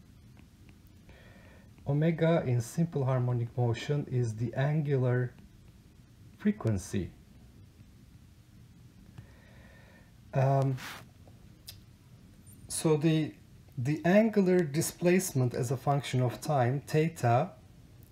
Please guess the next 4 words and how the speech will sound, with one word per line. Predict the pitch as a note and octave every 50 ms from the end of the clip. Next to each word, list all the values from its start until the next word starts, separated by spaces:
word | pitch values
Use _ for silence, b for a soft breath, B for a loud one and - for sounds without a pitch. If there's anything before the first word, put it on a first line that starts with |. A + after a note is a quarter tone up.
| - -
uh, | B2 A#2 A2 G#2+ G#2+ G#2 G#2 G#2+ G#2+ G#2 G#2 G#2 - - - - - - - - - - - - - - -
is | C3 B2 A2+ A2+ A2+
the | - B2+ B2+ B2+ B2 A#2+ B2+ C#3 - - - - - - - - - - - - - -
angle | C#3+ C#3+ D3 D3+ C#3+ A#2+ G#2+ G2+ G#2 C3 F3+